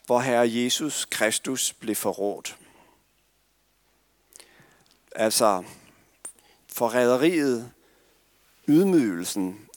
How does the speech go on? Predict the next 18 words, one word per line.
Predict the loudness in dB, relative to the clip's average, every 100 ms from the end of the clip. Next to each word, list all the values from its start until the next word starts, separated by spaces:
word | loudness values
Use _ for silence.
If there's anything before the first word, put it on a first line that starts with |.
| -4
ensomheden, | 4 6 6 2 0 0 -2 -2 -8 -12 _ -20 -20 -20 -20 _ _
er | -2 2 2 2 -2 -4
en | -4 0
del | 0 0 -4 -12 -18 -20 _ _ _
af | 2 4 2 -4 -12 -20 -20 _ _ _ _ -20 _ 0
den | 2 2
kraft, | -6 -4 -2 -2 -6 -8 -8 -8
som | -2 0 0
der |
ligger | 0 0 0
i | -2
Kristi | -2 -2 -2 -8
kors. | -8 -8 -8 -12 -14 _ _ _ _ _ _ _ -20 _ _ -20 -20 _ _ _ _ _ _ _ _ _ _ _ _ _ _ _ _ -20 _ -14 -14 -20 -20 -20 -18 0
Og | 4
hvad | 4
gør | 6 4
det | 6 4
så | 4 2